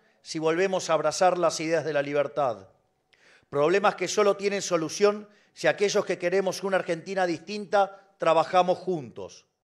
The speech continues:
A todos aquellos que nos están mirando desde afuera de la Argentina, quiero decirles que la Argentina va a volver a ocupar el lugar en el mundo que nunca debió haber perdido. Nuestro compromiso es con la democracia, con el comercio libre y con la paz.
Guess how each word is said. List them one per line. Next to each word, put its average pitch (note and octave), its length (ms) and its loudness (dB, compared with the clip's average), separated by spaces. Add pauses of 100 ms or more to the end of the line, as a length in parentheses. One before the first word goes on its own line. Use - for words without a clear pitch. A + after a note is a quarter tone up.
(440)
A C#3 200 -2
todos G#3+ 300 6
aquellos G3 460 2
que E3+ 140 -4
nos D#3+ 140 -6
están F#3+ 320 0
mirando F3+ 380 2
desde D#3 220 -2
afuera F#3+ 340 0
de F3 80 2
la E3 80 2
Argentina, F3 640 -4 (280)
quiero G3+ 260 4
decirles F3 460 0
que E3+ 120 -4
la D#3+ 60 4
Argentina E3 500 -2
va F3 100 2
a E3+ 40 4
volver E3+ 340 4
a G3 40 8
ocupar F#3+ 540 2 (240)
el C#3+ 100 -2
lugar F#3 260 4
en F3+ 140 0
el D#3+ 120 -2
mundo F3 340 -4
que D#3+ 140 -4
nunca G3 340 0
debió F3+ 280 2
haber F3 220 2
perdido. C#3 600 -4 (440)
Nuestro D#3 280 -2
compromiso D3+ 560 0
es F3 80 -2
con E3 120 0
la D#3+ 120 6
democracia, D#3+ 680 2
con C#3+ 140 -2
el D3+ 100 -6
comercio E3+ 460 -4
libre F#3+ 640 -4
y C#3 100 -12
con D#3+ 180 0
la D#3 160 6
paz. D#3+ 440 2